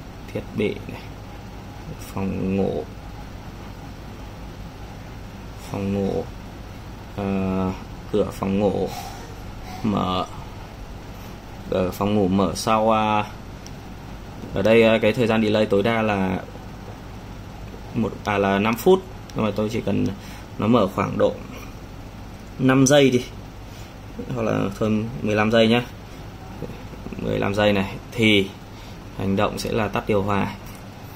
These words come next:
I R này chính là cái bộ điều khiển, ờ, điều hòa đây. Đây, đây là cái bộ điều khiển của Grad I O T. Đó, cái hộp trắng trắng đấy.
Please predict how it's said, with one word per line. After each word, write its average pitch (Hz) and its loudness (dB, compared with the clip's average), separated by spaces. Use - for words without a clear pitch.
I 107 2
R 104 2
này 95 4
chính 104 0
là 107 2
cái 110 4
bộ 110 6
điều 101 6
khiển, 98 2
ờ, 95 0
điều 98 2
hòa 98 4
đây. 98 2
Đây, 98 -2
đây 98 2
là 98 2
cái 101 0
bộ 107 2
điều 98 2
khiển 98 -4
của 101 -4
Grad 104 4
I 107 2
O 101 2
T. - 2
Đó, - 0
cái 113 -2
hộp 101 2
trắng 98 0
trắng 95 4
đấy. - 4